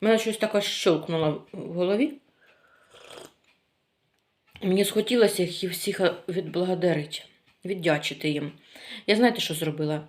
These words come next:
Я написала статтю в газету благодарності. В мене, може, десь даже залишилась та газета. Да.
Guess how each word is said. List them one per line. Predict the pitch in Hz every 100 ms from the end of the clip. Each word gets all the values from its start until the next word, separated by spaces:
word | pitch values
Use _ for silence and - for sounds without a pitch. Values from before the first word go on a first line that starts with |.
| -
Я | 185 196 185
написала | 180 185 185 - 180 165
статтю | 165 175 175 202
в |
газету | 160 156 151 139 - 165 - _ _ _ _ _ _ _ _ _ _ _ _ _ _ _ _ _ -
благодарності. | 160 175 170 175 151 151 160 160 - 160
В |
мене, | 185 185 175
може, | 180 175 165
десь | 160 160
даже | - 170 165
залишилась | 160 165 160 180 160
та | 156 151
газета. | 156 156 151 160 156 - _ _ _ _ _ _ _ _ _ _ _ _ _ _ _ - -
Да. | 180 165